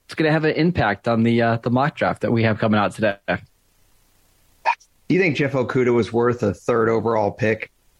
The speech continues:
Speaker 1: No, but the hard part is when you have a young corner that suffers an Achilles inju-, injury, and that could really mess you up. So, uh, corners rely so much on speed and quickness,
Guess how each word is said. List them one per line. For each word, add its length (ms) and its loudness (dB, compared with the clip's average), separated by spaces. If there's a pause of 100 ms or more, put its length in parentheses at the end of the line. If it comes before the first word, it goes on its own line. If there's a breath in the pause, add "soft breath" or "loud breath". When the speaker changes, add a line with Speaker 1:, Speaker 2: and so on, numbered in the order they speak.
(1200 loud breath)
Speaker 1:
No, 960 2
but 180 -4
the 60 -2
hard 340 0
part 220 0
is 220 -2
when 120 2
you 120 2
have 240 2
a 60 2
young 320 2
corner 420 0
that 160 -6
suffers 720 -4 (100)
an 120 0
Achilles 540 -2
inju-, 360 0
injury, 560 2 (640)
and 80 -2
that 140 0
could 100 -2
really 380 2
mess 360 0
you 200 0
up. 200 -4
So, 280 0
uh, 140 0
corners 420 0
rely 240 0
so 220 -2
much 280 0
on 140 -2
speed 580 0
and 140 -12
quickness, 680 -4